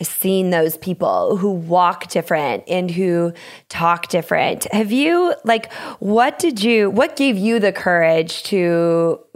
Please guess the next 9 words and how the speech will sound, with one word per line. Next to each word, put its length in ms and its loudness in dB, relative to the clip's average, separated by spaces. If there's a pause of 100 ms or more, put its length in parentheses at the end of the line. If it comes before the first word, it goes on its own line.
(800)
speak 600 -4
with 220 -4
her, 420 -2
right? 180 0
'Cause 200 -2
there 160 2
was 160 0
obviously 480 2
something 580 0